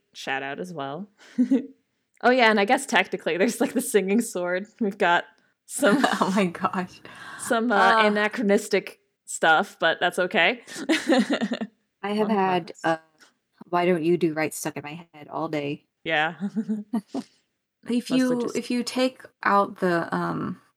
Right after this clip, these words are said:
Speaker 2: the visuals, like, the, if you just listen to the music, it's really good. It's really well sung.
Speaker 1: I should listen to it again. <laughs>
Speaker 2: Yeah.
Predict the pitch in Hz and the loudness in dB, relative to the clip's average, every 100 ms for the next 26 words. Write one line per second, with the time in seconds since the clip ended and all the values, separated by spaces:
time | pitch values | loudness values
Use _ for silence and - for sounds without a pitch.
0 | - 175 180 185 208 208 202 185 170 - | -6 2 2 2 2 0 0 -2 -2 -4
1 | - - _ _ _ - 190 180 180 180 | -8 -10 _ _ _ -8 -4 -2 -2 -2
2 | 185 190 180 156 151 156 175 185 - - | -4 -2 -2 -2 -4 -2 -2 -2 -4 0
3 | 202 320 190 170 180 151 190 _ _ - | 2 4 2 0 0 -2 -8 _ _ 0
4 | 196 180 196 202 233 214 165 - - - | 0 2 6 6 8 6 4 -2 -4 -4
5 | - 180 185 _ _ _ - 277 - 302 | -2 -4 -6 _ _ _ -8 -6 -4 -2
6 | 202 202 170 185 - - - - 180 _ | -2 -2 -10 -10 -10 -8 -8 -8 -8 _
7 | _ _ - - 226 | _ _ -4 -2 -4